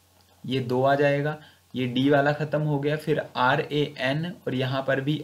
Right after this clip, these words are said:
आर ए एन, फिर यहाँ पे जी है और यहाँ पे टी है, तो जी पहले आता है, मतलब पहले वाला, और फिर पाँचवें वाला। तो चौंतीस, इक्कीस और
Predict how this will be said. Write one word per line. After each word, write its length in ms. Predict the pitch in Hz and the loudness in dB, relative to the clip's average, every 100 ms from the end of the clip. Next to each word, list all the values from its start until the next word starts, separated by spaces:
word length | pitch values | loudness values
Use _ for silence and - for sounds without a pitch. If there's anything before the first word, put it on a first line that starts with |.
| 120 | -2
आर 200 | 123 120 | 0 0
ए 80 | 113 | -2
एन, 200 | 104 107 - - _ | -4 -8 -14 -20 _
फिर 100 | 135 | -2
यहाँ 240 | 131 139 139 | 0 0 0
पे 100 | 147 | -2
जी 260 | 123 131 160 | -2 -2 -2
है 200 | 156 139 | 0 0
और 180 | 143 135 | 0 0
यहाँ 240 | 131 127 | -2 -4
पे 160 | 131 131 | -4 -4
टी 220 | 143 160 | -2 0
है, 160 | 156 | -2
तो 160 | 139 135 | -2 -6
जी 260 | 123 131 143 | -4 -2 -2
पहले 360 | 139 135 135 | -2 -2 2
आता 260 | 143 139 151 | 2 2 -2
है, 260 | 151 156 147 | -2 -6 -12
मतलब 280 | 113 135 131 | -8 -8 -6
पहले 360 | 135 139 135 | -6 0 2
वाला, 320 | 139 143 156 - - - - | 2 2 -2 -4 -18 -20 -2
और 140 | 120 | -2
फिर 180 | 127 151 | 2 -2
पाँचवें 440 | 143 120 110 - 110 | 0 -2 -2 -6 -6
वाला। 300 | 104 101 101 107 - - _ _ | -6 -6 -10 -14 -18 -20 _ _
तो 160 | 131 135 | -4 -4
चौंतीस, 720 | 135 127 143 151 - 175 175 - | -2 0 0 -2 -2 -4 -4 -6
इक्कीस 440 | 143 - - 160 | -8 -6 -6 -2
और 140 | 151 | 0